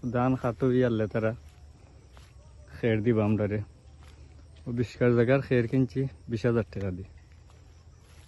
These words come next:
বুঝছেন নি? তো অনেক খের দেখাতে আইছি। আপনারা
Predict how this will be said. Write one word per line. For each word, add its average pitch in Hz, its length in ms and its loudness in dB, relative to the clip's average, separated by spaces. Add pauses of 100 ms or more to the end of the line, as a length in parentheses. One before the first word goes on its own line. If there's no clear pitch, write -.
(560)
বুঝছেন 123 380 -6
নি? 113 80 -6 (2000)
তো - 120 -14 (140)
অনেক 127 180 0
খের 123 240 0
দেখাতে 127 320 -2
আইছি। 113 220 -6 (1800)
আপনারা 127 300 -2